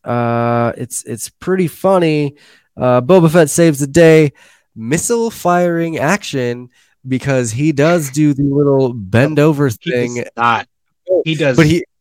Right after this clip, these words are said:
Speaker 2: he
Speaker 1: he
Speaker 2: does
Speaker 1: doesn't
Speaker 2: a
Speaker 1: do
Speaker 2: way
Speaker 1: it
Speaker 2: cooler version of it.
Speaker 1: Right, right. He doesn't do it as bad as Timothy Olyphant does. He does
Speaker 2: Yeah.
Speaker 1: it the way that it's supposed to be. Like, he
Speaker 2: He
Speaker 1: was
Speaker 2: does
Speaker 1: like,
Speaker 2: it of
Speaker 1: "Oh."
Speaker 2: like,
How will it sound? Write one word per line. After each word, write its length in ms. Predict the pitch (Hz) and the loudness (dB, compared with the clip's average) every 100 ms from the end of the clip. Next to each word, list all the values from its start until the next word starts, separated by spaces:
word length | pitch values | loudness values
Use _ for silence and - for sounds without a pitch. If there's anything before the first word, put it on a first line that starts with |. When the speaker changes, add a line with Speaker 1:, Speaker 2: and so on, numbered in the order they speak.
| _ _ | _ _
Speaker 2:
he 120 | - - | -12 -4
Speaker 1:
he 140 | 147 | 2
Speaker 2:
does 160 | 185 202 | 4 2
Speaker 1:
doesn't 140 | 208 | 2
Speaker 2:
a 20 | |
Speaker 1:
do 80 | 190 | 4
Speaker 2:
way 140 | 185 156 | 6 4
Speaker 1:
it 80 | - | -2
Speaker 2:
cooler 340 | - 120 113 | -10 -6 -6
version 380 | 104 117 107 110 | -6 -10 -8 -6
of 160 | 107 101 | -6 -8
it. 180 | 95 _ _ 156 | -16 _ _ -2
Speaker 1:
Right, 200 | 131 - - | -2 -4 -6
right. 200 | 117 95 | -4 -4
He 120 | 120 | -4
doesn't 280 | 143 151 175 | -2 0 0
do 160 | 151 139 | 2 2
it 60 | |
as 200 | 123 113 | 0 -4
bad 480 | 101 95 120 113 113 | -10 0 2 2 -2
as 100 | 104 | -6
Timothy 400 | - 120 110 110 | -10 -10 -8 -6
Olyphant 480 | 101 113 - 131 127 | -6 -6 -4 -6 -4
does. 320 | 135 143 139 | -2 -2 -4
He 160 | - 143 | -6 -2
does 200 | 147 151 | -2 -2
Speaker 2:
Yeah. 80 | 151 | -2
Speaker 1:
it 80 | 131 | 0
the 100 | 123 | 0
way 200 | 127 120 | 0 -2
that 140 | 120 | -4
it's 220 | 110 - | -8 -8
supposed 500 | 120 101 110 104 - | -8 -4 -2 -2 -4
to 80 | 92 | -10
be. 320 | 85 82 - _ _ _ _ _ _ | -12 -18 -20 _ _ _ _ _ _
Like, 140 | 113 101 | -14 -6
he 80 | 151 | -2
Speaker 2:
He 40 | |
Speaker 1:
was 100 | 147 | 0
Speaker 2:
does 80 | 151 | 0
Speaker 1:
like, 100 | 135 | 0
Speaker 2:
it 40 | 156 | 0
of 80 | 165 | -2
Speaker 1:
"Oh." 20 | |
Speaker 2:
like, 340 | 147 143 135 | -2 -6 -8